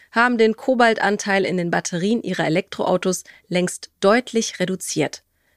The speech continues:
Und in wenigen Jahren wird Kobalt vollständig aus den Batterien von Elektroautos verschwunden sein. Schon heute arbeiten Autobauer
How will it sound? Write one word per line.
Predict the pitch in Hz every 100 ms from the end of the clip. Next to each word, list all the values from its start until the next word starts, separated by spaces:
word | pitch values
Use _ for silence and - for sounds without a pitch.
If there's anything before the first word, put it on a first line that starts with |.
| _
Und | - 156
in | 151 156
wenigen | 240 285 208
Jahren | 165 180 262
wird | 226 -
Kobalt | - 240 240 240 - _
vollständig | - - 269 320 - 226 226 226 -
aus | - 240 -
den | 190 185
Batterien | 180 - 165 208 226
von | 214 175 175
Elektroautos | 151 165 - - - 165 180 -
verschwunden | 214 - - 165 - 165
sein. | 143 160 165 _ _ _ _ _ _ _ _ _ _
Schon | - 262 226
heute | 233 233 285 311 - -
arbeiten | 240 240 233 220 196
Autobauer | 233 - 262 214 202 233 294